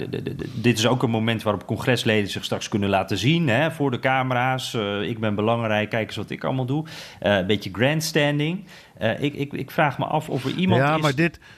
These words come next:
Speaker 1: Ja?
Speaker 2: ja, maar dit was geen congreslid, hè? Dit was gewoon een advocaat
Speaker 1: Advocaat,
Speaker 2: die bij
Speaker 1: ja.
Speaker 2: zijn hoorzitting, bij een hoorzitting iemand, eh, bijstond.
Speaker 1: Ja, maar
Speaker 2: Niks
Speaker 1: ik,
Speaker 2: meer en niks minder.
Speaker 1: maar
Speaker 2: En,
Speaker 1: ik vraag
Speaker 2: en
Speaker 1: me dus
Speaker 2: nie-,
Speaker 1: af of
Speaker 2: niemand, niemand, niemand had ooit van die man gehoord.
Speaker 1: Nee, tot, tot dat moment inderdaad. Maar ik vraag me dus
Speaker 2: Ja.
Speaker 1: af of iemand die, die brug, zeg maar, ook kan, eh, eh,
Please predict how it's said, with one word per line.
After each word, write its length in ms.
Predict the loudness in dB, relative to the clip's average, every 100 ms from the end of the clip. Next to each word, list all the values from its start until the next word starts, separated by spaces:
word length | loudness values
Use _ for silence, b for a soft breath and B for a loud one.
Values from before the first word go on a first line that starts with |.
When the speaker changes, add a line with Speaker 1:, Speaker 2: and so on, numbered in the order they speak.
| B
Speaker 1:
Ja? 180 | -8 -6 0
Speaker 2:
ja, 60 |
maar 120 | 0 2
dit 200 | 0 2
was 220 | -2 0
geen 420 | 0 2 2 -2
congreslid, 540 | -2 0 0 0 0 2
hè? 140 | -2
Dit 200 | 0 0
was 180 | 0 0
gewoon 280 | 0 0 2
een 120 | 2
advocaat 120 | 0 -2
Speaker 1:
Advocaat, 320 | -2 0 0
Speaker 2:
die 120 | 0
bij 100 | 2
Speaker 1:
ja. 80 | 2
Speaker 2:
zijn 140 | 4 2
hoorzitting, 920 | 2 2 0 2 0 0 -2 -2 -2
bij 140 | 2 2
een 80 |
hoorzitting 480 | 2 2 0 -2 -2
iemand, 440 | 0 2 2 0 -6
eh, 220 | -2 0 2
bijstond. 560 | 2 2 -2 -8 -10 _ -2
Speaker 1:
Ja, 260 | 0 0 2
maar 180 | 2 2
Speaker 2:
Niks 140 | 0
Speaker 1:
ik, 60 | 0
Speaker 2:
meer 200 | 0 0
en 80 |
niks 200 | 0 -2
minder. 360 | -2 -2 -2 -4
Speaker 1:
maar 140 | 0 2
Speaker 2:
En, 60 | 2
Speaker 1:
ik 60 |
vraag 160 | 2 2
Speaker 2:
en 60 |
Speaker 1:
me 80 | 2
dus 120 | 0
Speaker 2:
nie-, 100 | 2 2
Speaker 1:
af 40 |
of 40 | 2
Speaker 2:
niemand, 280 | 0 0 0
niemand, 360 | 0 0 -6 -12 B
niemand 280 | 0 2 4
had 140 | 2 2
ooit 160 | 0
van 100 | -2
die 80 | -4
man 140 | -2 -4
gehoord. 460 | -2 0 -2 -4 _
Speaker 1:
Nee, 260 | -6 -4 -2
tot, 180 | -2
tot 160 | 0 2
dat 180 | 2 0
moment 380 | -4 -4 -4 -4
inderdaad. 280 | -4 -2
Maar 100 | 2
ik 60 | 2
vraag 180 | 2 0
me 60 |
dus 100 | 0
Speaker 2:
Ja. 80 | 0
Speaker 1:
af 100 | 0
of 100 | -2
iemand 400 | -2 0 0 -2 -2
die, 240 | 0 0
die 200 | -2 -4
brug, 360 | 0 0 0 0
zeg 200 | -2 0
maar, 260 | 0 2
ook 200 | 0 -2
kan, 320 | 0 -2 -2
eh, 500 | -2 -2 -2 -2 -2
eh, 60 | -4